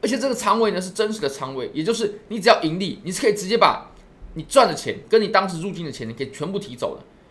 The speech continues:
那你输了也没关系，这只是赠送的仓位。Big Get 现在只要K Y C就会赠送你二十美金的体验金，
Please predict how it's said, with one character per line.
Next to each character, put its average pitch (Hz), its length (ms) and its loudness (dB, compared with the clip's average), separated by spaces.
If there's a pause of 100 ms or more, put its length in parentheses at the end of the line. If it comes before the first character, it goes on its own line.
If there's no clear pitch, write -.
(240)
那 226 140 -2
你 190 80 -2
输 226 220 -4
了 220 40 6
也 175 80 4
没 120 140 -6
关 127 120 -4
系， 156 120 -10
这 185 80 -6
只 156 120 -10
是 147 120 -10
赠 156 180 -6
送 135 160 -8
的 117 80 -10
仓 110 240 -10
位。 104 100 -8 (340)
Big 208 160 0
Get - 260 4 (100)
现 240 240 -4
在 214 80 8
只 143 140 0
要 131 140 6
K 185 160 -2
Y 170 180 6
C 160 280 -8 (440)
就 214 100 8
会 214 100 10
赠 214 200 4
送 180 240 2
你 113 100 -10
二 233 120 10
十 180 160 0
美 135 120 -4
金 143 140 -10
的 135 60 -6
体 - 160 -10
验 104 120 -4
金， 104 180 -16